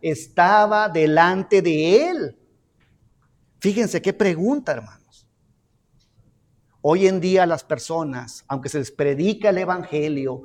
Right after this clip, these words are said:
se les comparte el evangelio, la gente sigue con sus ideas, aferrado a ideas de hombres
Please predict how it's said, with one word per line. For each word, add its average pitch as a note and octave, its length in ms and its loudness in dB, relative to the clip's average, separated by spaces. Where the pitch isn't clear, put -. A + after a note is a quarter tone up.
se D3 100 -2
les C3+ 140 -4
comparte E3+ 840 0
el E3 80 0
evangelio, C#3+ 840 -4
la C3+ 220 -4
gente E3 480 -4
sigue C#3+ 300 -6
con C#3+ 100 -10
sus C3 220 -12
ideas, C3+ 500 -6
aferrado C#3+ 760 0
a D#3 60 0
ideas C#3+ 400 -2
de C3 120 -2
hombres C3 640 -8